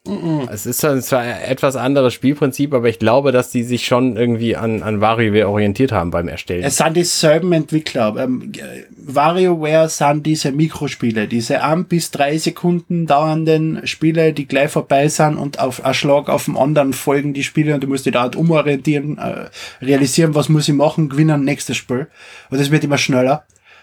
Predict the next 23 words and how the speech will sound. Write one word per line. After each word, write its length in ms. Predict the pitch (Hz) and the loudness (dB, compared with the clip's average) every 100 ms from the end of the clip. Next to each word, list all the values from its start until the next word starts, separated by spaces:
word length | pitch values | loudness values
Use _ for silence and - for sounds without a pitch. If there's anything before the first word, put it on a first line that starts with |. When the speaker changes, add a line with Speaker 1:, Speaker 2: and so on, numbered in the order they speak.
| _ | _
Speaker 2:
Ja. 80 | 143 | 0
Speaker 1:
Und 500 | 139 139 131 123 123 | 2 2 0 -2 0
Game 180 | 147 151 | 2 2
and 160 | 131 | 2
Wario 320 | 131 135 143 | 2 4 2
sind 540 | 127 - 131 131 131 - | 0 0 2 2 -2 -6
zwölf 400 | - 135 156 - | -6 -2 -2 -2
Minispiele, 1120 | 139 180 190 190 180 - - 180 190 196 180 - | 0 2 2 0 -2 -10 -4 -2 0 0 -2 -4
mehr 140 | 165 | 0
oder 120 | 170 | 0
weniger, 380 | 170 170 175 180 _ - | 0 -2 -2 -4 _ -20
Speaker 2:
Ja. 160 | 113 - - - _ _ | -20 -20 -20 -20 _ _
Speaker 1:
wo 100 | 143 | 2
du 140 | 143 139 | 2 2
wirklich 340 | 151 165 151 | 2 0 2
längere 360 | 143 151 147 147 | 2 2 0 -2
Zeit 380 | - 135 135 143 | 2 2 2 0
dann 180 | 139 139 | 0 0
spielst 540 | - 143 160 - - - _ _ _ _ _ _ _ _ _ _ _ - | -2 0 0 0 -6 -20 _ _ _ _ _ _ _ _ _ _ _ -6
an 180 | 143 156 | -2 2
dem 180 | 160 165 | 2 2
einen 280 | - 135 175 | 0 0 0
Spiel 420 | - 170 185 | 2 2 4